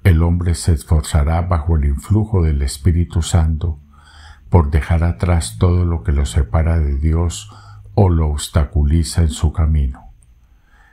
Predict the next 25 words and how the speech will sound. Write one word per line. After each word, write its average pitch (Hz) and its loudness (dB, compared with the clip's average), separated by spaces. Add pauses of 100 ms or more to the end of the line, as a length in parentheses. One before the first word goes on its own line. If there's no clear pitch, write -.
(160)
Pero 78 4
sus - -2
propios 87 0
esfuerzos 80 0
no 80 0
bastarán. 76 -2 (960)
Si - 2
se 80 0
deja 85 0
guiar 85 0
por 73 0
nuestro 73 0
amigo 80 0
divino, 85 0 (680)
entonces 82 0
el 69 0
Espíritu 80 0
Santo 78 0
le 78 0
mostrará 73 -2
lo 82 2
que - -2
aún 80 2
le 85 0
falta 82 -2